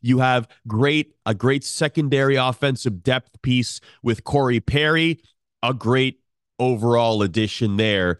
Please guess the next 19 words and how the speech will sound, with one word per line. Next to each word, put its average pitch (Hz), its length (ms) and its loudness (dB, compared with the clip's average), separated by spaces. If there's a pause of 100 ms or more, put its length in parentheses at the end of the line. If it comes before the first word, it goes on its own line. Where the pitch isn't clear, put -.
(260)
uh, 95 200 -2
for 117 240 -2
a 107 40 0
team 131 300 0
that 110 220 -2
clearly 143 420 0
wants 110 320 -2
to 123 140 0
win 101 260 0
now. 127 360 0
And 113 100 0
as 117 260 -2
Leon 135 400 0
Draisaitl 143 640 0
and 135 80 -2
Connor 139 260 -2
McDavid 147 460 -2
have 147 100 -2
said, 139 320 -2